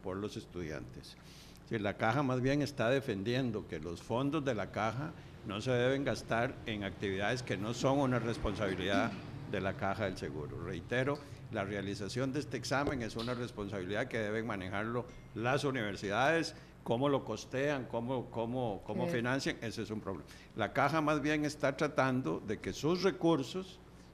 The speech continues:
Speaker 1: se utilicen para la te-, para las, para lo que fueron creados y no precisamente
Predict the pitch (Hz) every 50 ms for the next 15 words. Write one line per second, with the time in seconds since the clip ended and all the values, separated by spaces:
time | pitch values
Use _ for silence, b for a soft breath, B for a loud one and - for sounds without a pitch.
0 | B - - - 117 123 120 110 101 117 123 127 127 131 170 175 - - - -
1 | 120 120 120 139 156 165 139 117 110 - - 101 - - - 104 92 92 92 92
2 | 90 87 85 90 - - - - 104 98 98 92 101 98 - 98 - 104 107 120
3 | 139 147 - - - 151 156 165 147 110 90 - - B B B B B B 110
4 | 107 95 98 117 - 120 131 - 135 127 123 139 120 110 107 110 107 113 - 120